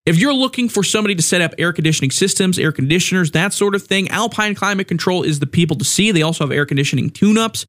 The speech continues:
A good idea if your A-, A C is not working properly, if it's not functioning properly, if you're standing in front of it,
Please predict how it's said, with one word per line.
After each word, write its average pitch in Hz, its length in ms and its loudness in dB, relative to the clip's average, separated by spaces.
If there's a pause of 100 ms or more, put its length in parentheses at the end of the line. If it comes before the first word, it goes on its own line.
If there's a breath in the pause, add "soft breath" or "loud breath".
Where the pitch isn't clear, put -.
A 147 160 0
good 165 220 0
idea 180 480 0
if - 80 -12
your - 120 -4
A-, 147 40 0
A 160 260 2
C 165 240 2
is 143 100 0
not 160 260 0
working 180 340 -2
properly, 180 500 -2
if 196 100 -2
it's - 140 -4
not 156 140 0
functioning 214 420 -2
properly, 202 480 -2
if 202 100 -6
you're - 60 -2
standing 214 340 0
in 214 60 0
front 196 200 -2
of 185 60 0
it, 190 140 -2